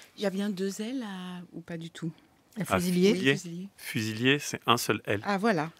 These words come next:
Speaker 3: Donc,
Speaker 1: super, bah là, j'ai
Speaker 3: fusilier.
Speaker 1: une faute. C'est
Speaker 3: Voilà.
Speaker 1: ma deuxième.
Speaker 3: Et donc, c'est un soldat armé d'un fusil, un fusilier. D'en vouloir pour cela, c'est fusilier jumeaux et mal bâti. Donc, bâti, on l'accorde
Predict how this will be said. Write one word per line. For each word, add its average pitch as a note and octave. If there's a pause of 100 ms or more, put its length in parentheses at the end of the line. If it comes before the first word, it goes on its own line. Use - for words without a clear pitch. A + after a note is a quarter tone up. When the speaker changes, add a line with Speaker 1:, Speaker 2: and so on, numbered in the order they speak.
(140)
Speaker 3:
Donc, -
Speaker 1:
super, F#3
bah E3+
là, E3+
j'ai G3
Speaker 3:
fusilier. F#3
Speaker 1:
une E3+
faute. - (380)
C'est -
Speaker 3:
Voilà. F3
Speaker 1:
ma E3
deuxième. D#3+ (380)
Speaker 3:
Et G2+
donc, F#2+ (100)
c'est -
un F#2+
soldat B2
armé A#2
d'un A2
fusil, A2
un G#2
fusilier. F#2+ (840)
D'en B2
vouloir B2
pour -
cela, A#2
c'est -
fusilier A2 (260)
jumeaux A#2+ (200)
et G2+
mal G#2+ (120)
bâti. A#2 (160)
Donc, -
bâti, G2
on G2+
l'accorde F#2